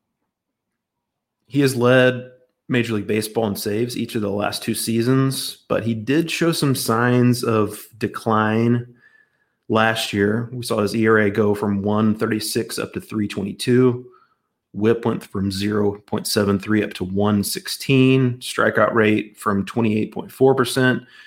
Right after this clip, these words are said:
down to twenty-one point two percent. I mean, the velocity was there, but he just wasn't nearly the dominant reliever that we,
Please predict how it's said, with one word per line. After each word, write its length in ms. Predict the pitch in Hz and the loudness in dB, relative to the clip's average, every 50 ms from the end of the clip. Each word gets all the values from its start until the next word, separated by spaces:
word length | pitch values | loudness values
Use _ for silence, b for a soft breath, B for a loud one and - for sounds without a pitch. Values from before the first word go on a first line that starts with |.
| B B B _ | B B B _
down 140 | 110 104 101 | 0 0 0
to 60 | 98 | 0
twenty-one 840 | 92 - - 113 110 107 104 101 104 107 104 104 107 104 104 101 104 _ _ | -2 -2 -2 0 0 0 0 0 0 0 0 0 0 0 -2 -4 -8 _ _
point 340 | _ _ 104 101 104 - - | _ _ -6 -6 -6 -6 -10
two 220 | - - 113 104 | -4 -2 -2 -2
percent. 680 | - 110 101 - - 117 113 110 107 110 - - - - b b b b b b b b b b b b b b b b b b b _ _ _ _ _ _ _ - | -2 -4 -4 -4 -2 0 0 0 0 0 -2 -6 -12 -14 b b b b b b b b b b b b b b b b b b b _ _ _ _ _ _ _ -12
I 80 | 110 107 | -8 -2
mean, 80 | 127 127 | 2 4
the 140 | 127 120 | 4 4
velocity 560 | 110 110 120 127 135 139 170 175 - 185 190 180 | 4 2 2 2 4 2 2 0 0 0 2 2
was 200 | 165 147 123 113 | 2 2 2 4
there, 540 | 110 107 110 117 127 131 135 131 135 135 - | 4 4 6 6 6 4 4 2 0 0 0
but 540 | 117 110 107 107 107 - - - _ _ _ _ _ _ _ _ _ _ _ _ _ _ _ _ _ _ _ _ - | 2 4 4 4 2 0 -6 -16 _ _ _ _ _ _ _ _ _ _ _ _ _ _ _ _ _ _ _ _ -6
he 120 | - 131 123 | -2 0 0
just 140 | 123 107 110 | 0 -2 -2
wasn't 640 | 107 101 107 127 123 143 139 135 - - - - - - - _ | -2 0 0 0 2 2 0 -2 -2 -4 -8 -8 -10 -16 -16 _
nearly 400 | 135 123 117 113 113 117 117 113 | -8 -4 -2 0 2 2 2 2
the 100 | 107 113 | 0 0
dominant 680 | 107 113 113 113 110 113 113 113 110 107 - - - - - _ _ _ _ _ _ _ _ _ _ _ _ _ _ _ _ | 0 2 2 4 4 4 2 2 0 0 -4 -8 -14 -18 -20 _ _ _ _ _ _ _ _ _ _ _ _ _ _ _ _
reliever 500 | 127 120 120 110 113 110 110 113 110 107 | -4 -2 0 2 2 4 2 4 2 0
that 200 | 101 - 104 87 | 0 0 -4 -4
we, 180 | - - 110 | -4 -6 -8